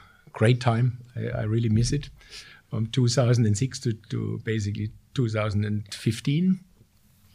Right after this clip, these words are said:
uh, I was traveling incredibly much. If I take this almost ten years, I slept every tenth night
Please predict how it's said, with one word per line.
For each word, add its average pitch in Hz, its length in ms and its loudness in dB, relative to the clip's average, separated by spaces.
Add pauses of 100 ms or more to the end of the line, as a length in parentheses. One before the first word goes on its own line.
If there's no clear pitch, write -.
(140)
uh, 113 300 2
I 120 100 0
was - 160 4
traveling 117 680 4 (260)
incredibly 101 680 0 (300)
much. - 400 -10 (880)
If 120 120 2
I 139 100 8
take 165 240 4
this 135 200 2 (200)
almost 131 400 4
ten 131 220 6
years, 160 400 4 (100)
I 117 120 -4
slept - 520 -2 (140)
every 131 240 2
tenth 127 440 -2
night 113 500 -4